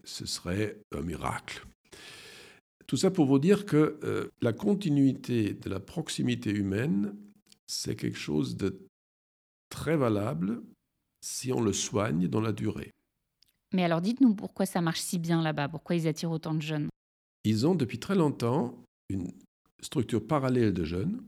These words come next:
Speaker 1: On a décidé de donner un budget spécifique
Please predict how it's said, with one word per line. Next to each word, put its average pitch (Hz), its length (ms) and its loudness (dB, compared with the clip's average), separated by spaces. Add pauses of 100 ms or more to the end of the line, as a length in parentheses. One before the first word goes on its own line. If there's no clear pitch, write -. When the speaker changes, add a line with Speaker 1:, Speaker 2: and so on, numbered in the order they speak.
(100)
Speaker 1:
On 101 120 2
a 98 140 2
décidé 110 480 2
de 127 120 0
donner 113 480 4 (320)
un 101 80 2
budget 135 540 2 (200)
spécifique - 720 -4